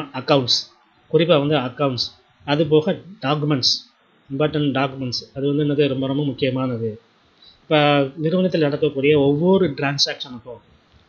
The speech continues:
ஒவ்வொரு நடவடிக்கைகளுக்கும் என்ன அப்படின்னா கண்டிப்பான முறையில documents வேணும். இப்போ நம்ம ஒரு இது purchase பண்றோம் அப்படின்னா, அக்கவுண்ட்ஸ்ல என்ட்ரி போடுறோம் அப்படின்னா, அந்த bill கண்டிப்பான முறையில வச்சிருக்கணும். அதே மாதிரி ஒரு letter வந்து ஒரு கம்பெனிக்கு அனுப்புறாங்க அப்படின்னா,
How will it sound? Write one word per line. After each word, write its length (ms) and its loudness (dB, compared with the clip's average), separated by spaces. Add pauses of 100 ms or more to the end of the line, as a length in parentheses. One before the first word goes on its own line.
ஒவ்வொரு 420 4
நடவடிக்கைகளுக்கும் 960 0 (600)
என்ன 280 2
அப்படின்னா 260 -4
கண்டிப்பான 500 0
முறையில 320 -2
documents 580 -4
வேணும். 420 -8 (640)
இப்போ 140 -2
நம்ம 240 0
ஒரு 160 2
இது 180 0
purchase 340 0
பண்றோம் 280 0
அப்படின்னா, 360 -4
அக்கவுண்ட்ஸ்ல 240 -8
என்ட்ரி 340 -2
போடுறோம் 260 -6
அப்படின்னா, 380 -16 (380)
அந்த 180 2
bill 260 2
கண்டிப்பான 400 0
முறையில 340 -4
வச்சிருக்கணும். 520 -6 (800)
அதே 200 2
மாதிரி 240 4
ஒரு 160 2
letter 260 2
வந்து 160 4
ஒரு 140 6
கம்பெனிக்கு 380 0
அனுப்புறாங்க 500 -4
அப்படின்னா, 280 -18